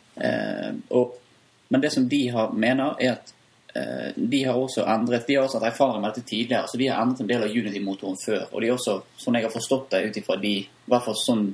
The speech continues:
den bloggposten de sendte ut her for et par dager siden, så har de fått godkjenning fra Apple for fortsatt at de fremdeles er med på, eh, på, eh, iPhone-plattformen. Uten at,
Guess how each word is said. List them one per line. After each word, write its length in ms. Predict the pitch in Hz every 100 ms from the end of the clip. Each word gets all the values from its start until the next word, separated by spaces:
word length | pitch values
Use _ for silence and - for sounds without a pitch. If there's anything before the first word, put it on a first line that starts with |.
| - - _ -
den 140 | 113
bloggposten 540 | 120 113 - 98 - 104
de 40 |
sendte 320 | 104 104 104
ut 160 | 104 101
her 140 | 107 -
for 80 | 107
et 40 |
par 120 | 110
dager 160 | 104 101
siden, 260 | 95 101 104 - - - -
så 140 | -
har 60 | 120
de 60 | 123
fått 280 | 120 104 -
godkjenning 440 | 104 107 131 110 98
fra 160 | - 110
Apple 180 | - 95
for 100 | 95 -
fortsatt 480 | 117 - 104 -
at 240 | 104 - - - - -
de 120 | 123 107
fremdeles 400 | 110 104 98 -
er 160 | 110
med 300 | 98 101 95 -
på, 100 | 101 98 - - _ _ _ _ _ - _ _ _
eh, 440 | - - - - - -
på, 120 | 123 107 57 107
eh, 320 | 113 - - - - - _ _ _ - 113
iPhone-plattformen. 1300 | 107 104 95 92 - - - - - 113 - 87 - - - - -
Uten 280 | 117 117
at, 120 | 104